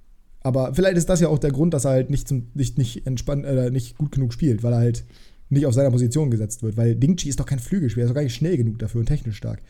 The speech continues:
Der ist ein Meter achtundachtzig groß, stell den ins Zentrum und gut ist. So, und Jinma ist halt klassisch eher Flügelstürmer, der kann bestimmt auch Stürmer spielen, oder zweiter Stürmer zumindest mal, aber naja. Außerdem ist das auch nur ein Drittligaspieler. So, es,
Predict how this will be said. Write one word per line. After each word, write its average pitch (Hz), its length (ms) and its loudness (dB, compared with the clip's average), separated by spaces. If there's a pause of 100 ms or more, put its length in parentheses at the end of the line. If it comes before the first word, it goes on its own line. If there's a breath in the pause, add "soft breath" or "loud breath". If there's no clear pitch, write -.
(160 loud breath)
Der 127 60 -2
ist 120 80 0
ein 160 100 0
Meter 156 200 2
achtundachtzig 156 480 -6
groß, 165 200 0
stell 135 140 0
den 143 100 -2
ins 127 140 -4
Zentrum 160 300 2
und 151 80 -2
gut 151 140 -2
ist. 165 220 -6 (2000)
So, 120 80 -6
und 113 220 2
Jinma 160 300 6
ist 143 120 -2
halt 139 180 0 (720)
klassisch 151 320 0
eher 131 160 -2
Flügelstürmer, 117 540 -2
der 117 80 -2
kann 131 180 0
bestimmt 127 240 -2
auch 120 100 -4
Stürmer 131 300 0
spielen, 113 280 -6
oder 117 120 -6
zweiter 123 300 -4
Stürmer 120 300 -4
zumindest 123 360 -10
mal, - 140 -12
aber 65 200 -14 (1000 soft breath)
naja. - 220 -8 (640)
Außerdem 143 240 6
ist 170 100 6
das 190 80 -2
auch 214 120 0
nur 233 80 4
ein 175 60 6
Drittligaspieler. 123 840 0
So, 131 160 -4
es, 160 240 4